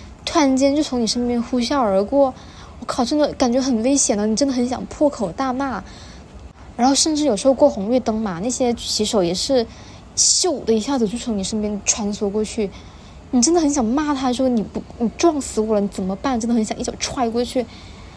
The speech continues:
但是你真的去当了骑手之后，你就会好，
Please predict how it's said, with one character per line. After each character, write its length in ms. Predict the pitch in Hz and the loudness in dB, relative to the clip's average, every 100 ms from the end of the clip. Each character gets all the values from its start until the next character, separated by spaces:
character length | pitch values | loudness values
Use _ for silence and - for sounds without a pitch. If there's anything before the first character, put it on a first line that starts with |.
| - - - - | -18 -18 -18 -4
但 180 | 311 285 | -2 0
是 280 | - 294 247 | 2 2 4
你 140 | 180 | 2
真 280 | - 240 269 | 0 0 2
的 120 | 226 | 0
去 140 | - | -2
当 160 | 247 240 | -4 -4
了 100 | 226 | -4
骑 180 | - 214 | -6 -8
手 240 | 202 196 | -4 -4
之 80 | 185 | -4
后， 140 | 233 | -4
你 100 | 226 | -4
就 100 | 190 | -2
会 60 | 233 | -2
好， 320 | 233 208 185 | -2 -2 -4